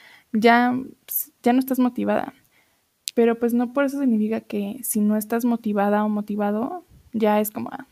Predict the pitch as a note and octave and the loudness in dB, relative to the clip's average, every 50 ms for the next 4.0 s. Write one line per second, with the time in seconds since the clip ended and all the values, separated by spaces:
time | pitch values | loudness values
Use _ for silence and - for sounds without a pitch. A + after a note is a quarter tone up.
0 | _ - - - _ _ _ - C4 B3+ C4 - C#4+ - - - - - - _ | _ -10 -10 -10 _ _ _ -6 -4 -4 -4 -4 -4 -4 -4 -4 -6 -10 -12 _
1 | _ - C4 C4 D4+ C#4+ C4 A#3 A3+ G#3 - - G3 G#3 G3+ - G#3+ G#3 - - | _ -6 -4 -2 -2 -2 -2 -2 -4 -6 -6 -6 -6 -6 -6 -6 -8 -8 -10 -12
2 | - - - _ _ _ _ - - _ _ _ _ _ _ - A#3+ A#3+ A#3+ A3+ | -16 -16 -20 _ _ _ _ -14 -14 _ _ _ _ _ _ -2 -2 0 0 0
3 | A3 G#3+ G3+ G#3 - G3 G3+ G#3+ G#3+ G#3+ A3 - A3 G#3+ G#3+ - - - A#3+ | 0 -2 -4 -6 -8 -6 -6 -6 -6 -6 -8 -6 -6 -6 -6 -6 -8 -10 -12